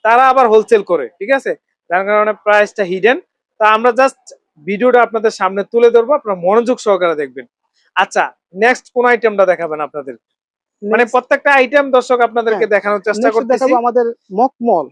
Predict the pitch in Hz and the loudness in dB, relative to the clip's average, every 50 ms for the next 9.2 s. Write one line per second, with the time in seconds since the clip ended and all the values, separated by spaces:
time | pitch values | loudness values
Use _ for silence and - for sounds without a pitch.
0 | _ - 185 170 175 185 226 240 - - _ _ 233 _ 185 214 240 - 349 233 | _ -2 -2 -2 0 2 0 0 0 -2 _ _ -20 _ 0 0 0 0 0 0
1 | 226 190 151 120 - _ 175 180 208 220 214 - - 214 196 165 151 147 - _ | 0 0 0 -2 -6 _ -6 -2 -2 -2 -2 -2 -6 -4 -4 -4 -4 -6 -12 _
2 | _ 185 214 233 - 202 220 247 254 254 233 - 233 226 185 180 220 190 214 208 | _ 2 2 2 2 0 0 2 2 2 2 2 0 0 0 -2 0 0 0 0
3 | 202 202 190 185 185 196 208 196 214 220 262 233 196 202 - 214 214 202 208 _ | 0 -4 -4 -2 -2 -2 -2 0 0 0 2 0 -2 -2 2 2 2 2 2 _
4 | - 214 208 226 190 175 185 233 233 254 247 240 - - 190 190 220 220 214 196 | 0 0 2 2 0 0 -2 -2 0 0 -2 -2 -4 -16 -4 -2 0 0 0 0
5 | 185 170 143 - - - - 214 202 208 208 190 160 131 175 170 156 160 - - | 0 -2 -4 -6 -10 0 0 0 2 2 -2 -2 -2 -6 -8 -10 -10 -10 -6 -6
6 | 208 196 - _ _ _ _ _ _ _ _ _ _ _ _ _ _ _ 165 175 | -6 -6 -6 _ _ _ _ _ _ _ _ _ _ _ _ _ _ _ -2 -2
7 | 180 - - 185 180 - 220 226 220 269 262 262 285 269 247 240 233 _ 240 262 | -2 -2 -4 -6 0 2 0 2 4 2 2 2 2 0 0 -2 -6 _ 2 4
8 | 277 269 247 226 254 247 247 247 214 208 180 175 156 143 - 175 180 262 254 208 | 4 4 4 2 2 4 4 2 0 2 0 0 0 0 -4 -12 -14 -6 -2 0
9 | 226 233 208 190 | 2 2 0 0